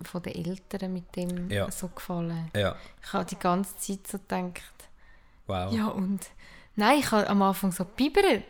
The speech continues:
Speaker 1: Ich habe gedacht, da kommt nicht gut, da kommt
Speaker 2: Ja.
Speaker 1: nicht gut.
Speaker 2: Ja.
Speaker 1: Und dann, ja, aber kein Spoiler, gell?
Speaker 2: Ja.
Speaker 1: Ja.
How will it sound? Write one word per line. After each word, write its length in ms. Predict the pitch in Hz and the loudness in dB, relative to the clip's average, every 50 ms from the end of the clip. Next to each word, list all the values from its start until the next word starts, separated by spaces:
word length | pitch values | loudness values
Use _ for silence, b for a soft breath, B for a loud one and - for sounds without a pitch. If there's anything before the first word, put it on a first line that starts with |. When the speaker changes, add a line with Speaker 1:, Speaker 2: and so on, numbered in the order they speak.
| - - | -8 -6
Speaker 1:
Ich 180 | - 214 - - | -4 -4 0 0
habe 120 | 214 208 208 | 0 0 2
gedacht, 280 | - 202 196 190 - - | 0 0 0 0 -2 -4
da 40 | 180 | -4
kommt 280 | - - 170 - - | -2 -2 -2 0 2
nicht 180 | 202 240 - - | 2 0 0 2
gut, 220 | - 185 175 170 - - - - - | 2 2 2 2 0 -6 -14 -8 -6
da 100 | 214 202 | -6 0
kommt 160 | - 208 202 | 2 4 4
Speaker 2:
Ja. 80 | 202 | 4
Speaker 1:
nicht 160 | 240 254 254 - | 4 2 0 0
gut. 140 | 196 196 - B B B B 202 | -2 -2 -2 B B B B -2
Speaker 2:
Ja. 140 | 196 196 - | 0 0 0
Speaker 1:
Und 180 | - 208 196 - | 0 -2 -2 0
dann, 260 | 220 214 214 208 - 208 | 0 0 2 0 2 2
ja, 180 | 202 202 208 208 | 2 4 4 4
aber 200 | 196 190 202 196 196 202 - | 2 2 0 -4 -4 -8 -6
kein 180 | - - 269 269 | 4 6 6 6
Spoiler, 440 | 262 - - 254 254 262 262 269 254 | 6 4 2 2 4 4 2 2 0
gell? 260 | 226 226 220 226 233 233 - B B B B B B B B - | -2 -2 -4 -4 -4 -6 -10 B B B B B B B B -4
Speaker 2:
Ja. 200 | - 107 101 101 | 0 2 2 2
Speaker 1:
Ja. 120 | 104 101 | 2 0